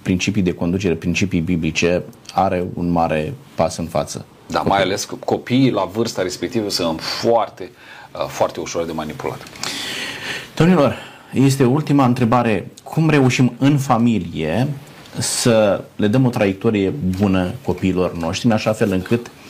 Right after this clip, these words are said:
Speaker 1: să nu ai mustră de conștiință atunci când vezi pe copilul tău că a luat o decizie greșită în viață? Câte un minut fiecare și încheiem,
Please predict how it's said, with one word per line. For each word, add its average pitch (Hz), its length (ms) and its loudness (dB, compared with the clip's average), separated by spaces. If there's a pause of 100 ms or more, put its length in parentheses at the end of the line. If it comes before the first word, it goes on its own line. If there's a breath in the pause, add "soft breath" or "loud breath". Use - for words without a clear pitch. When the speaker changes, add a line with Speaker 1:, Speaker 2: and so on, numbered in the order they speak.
(400 loud breath)
Speaker 1:
să - 200 2
nu 120 140 4
ai 127 80 4
mustră 107 320 2
de 95 120 0
conștiință 98 680 0
atunci 101 360 -2
când 95 160 0
vezi 104 280 2
pe 98 120 0
copilul 92 420 -2
tău 95 180 0
că 92 120 0
a - 20 4
luat 90 320 2
o 90 80 -2
decizie 87 600 -2
greșită 82 600 -2
în 85 180 0
viață? 82 480 0
Câte - 200 0
un 98 120 2
minut 98 340 0 (200 loud breath)
fiecare 95 440 -2
și - 140 -8
încheiem, 85 320 -2